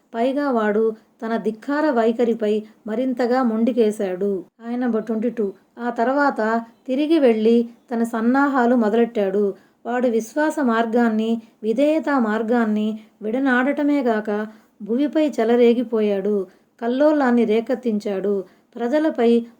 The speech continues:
ముఖ్యంగా బలహీన వర్గాలపై దౌర్జన్యం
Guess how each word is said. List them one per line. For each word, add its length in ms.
ముఖ్యంగా 720
బలహీన 480
వర్గాలపై 760
దౌర్జన్యం 640